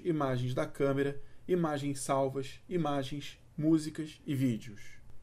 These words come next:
Mas você pode criar novas bibliotecas para novas coleções de arquivos. Por exemplo, se você estiver trabalhando em um determinado projeto, nada impede que você crie uma nova biblioteca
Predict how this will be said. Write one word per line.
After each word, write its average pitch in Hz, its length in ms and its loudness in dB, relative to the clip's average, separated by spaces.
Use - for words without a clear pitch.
Mas 160 220 2
você 208 240 0
pode 180 260 2
criar 151 380 0
novas 151 400 2
bibliotecas 139 680 0
para 147 200 -2
novas 143 360 0
coleções 135 560 0
de 139 60 0
arquivos. 123 720 -4
Por 147 120 2
exemplo, 151 460 4
se - 140 -10
você 135 240 2
estiver 185 260 2
trabalhando 165 640 4
em 143 120 0
um 156 80 2
determinado 160 560 0
projeto, 139 580 0
nada 131 260 2
impede 139 520 4
que - 100 -8
você 135 300 0
crie 135 200 2
uma 143 160 0
nova 131 280 0
biblioteca 156 760 2